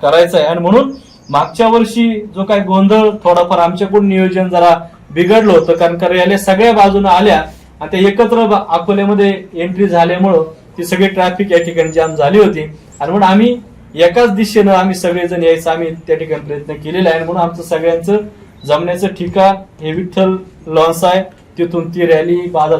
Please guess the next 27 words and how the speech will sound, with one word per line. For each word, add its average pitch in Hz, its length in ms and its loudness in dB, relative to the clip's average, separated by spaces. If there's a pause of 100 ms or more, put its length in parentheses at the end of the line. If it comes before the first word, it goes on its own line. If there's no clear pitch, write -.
तळाकडे 151 380 -4
येईल 190 260 0 (340)
आणि 147 100 -12
पुन्हा 214 240 -2
U-turn 208 300 0
मारून 185 320 0
समारोपाला 165 840 2 (320)
महात्मा 151 380 0
फुले 156 160 -4
चौकामध्ये 151 540 -2
आहे, 147 100 0 (140)
आम्ही 147 200 -14
तो 156 60 -10
घेऊन 147 260 -10
जाण्याचा 143 360 -6
आम्ही 143 180 -10
तो 139 60 -8
आमचा 135 280 -6 (420)
प्रयत्न 143 260 -4
असणार 165 360 2
आहे. 147 140 2 (340)
आणि 151 120 -6
म्हणून 220 260 2 (960)
गावागावांमध्ये 180 920 2 (120)
आमचे 160 220 -12
सर्वांचे 160 440 -2
निरोप 160 300 0